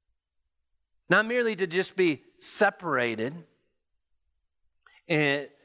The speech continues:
from being in heaven, face to face with the Father, but to descend to the point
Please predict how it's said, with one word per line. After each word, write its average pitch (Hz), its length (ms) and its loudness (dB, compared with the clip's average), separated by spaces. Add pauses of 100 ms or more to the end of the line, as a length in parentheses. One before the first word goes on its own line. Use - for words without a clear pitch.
(200)
from 147 560 2 (320)
being 185 340 2
in 156 120 2
heaven, 180 580 -2 (1000)
face 180 400 0
to 165 100 -8
face 156 320 -2
with 139 140 -8
the 123 80 -10
Father, 110 500 -4 (1080)
but 165 220 2
to 175 100 -6
descend 220 1080 0 (720)
to 190 100 2
the 175 140 0
point 185 760 0